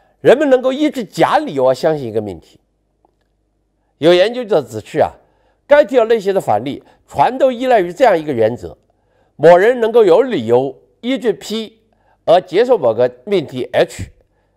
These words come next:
即使 P 是假的。就史密斯反例而言，史密斯相信命题 A 的依据是公司经理，于是说，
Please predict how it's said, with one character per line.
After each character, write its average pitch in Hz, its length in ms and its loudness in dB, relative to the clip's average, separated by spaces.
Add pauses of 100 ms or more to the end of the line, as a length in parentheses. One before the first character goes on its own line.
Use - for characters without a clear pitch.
(160)
即 214 200 -6
使 180 100 -18
P - 220 -12
是 196 100 -12
假 - 300 -12
的。 110 100 -6 (1300)
就 285 160 2
史 - 160 -6
密 277 160 -2
斯 254 160 -6
反 185 180 0
例 180 120 0
而 143 120 4
言， 101 240 -2 (280)
史 - 180 -6
密 262 160 -2
斯 247 180 -6
相 262 220 2
信 247 100 -4
命 240 160 -4
题 190 140 -2
A 208 140 4
的 190 80 -4
依 208 180 -8
据 196 140 -6
是 156 100 -12
公 185 180 -4
司 - 120 -16
经 156 160 -4
理， 123 60 -8
于 104 180 -10
是 - 100 -16
说， - 380 -2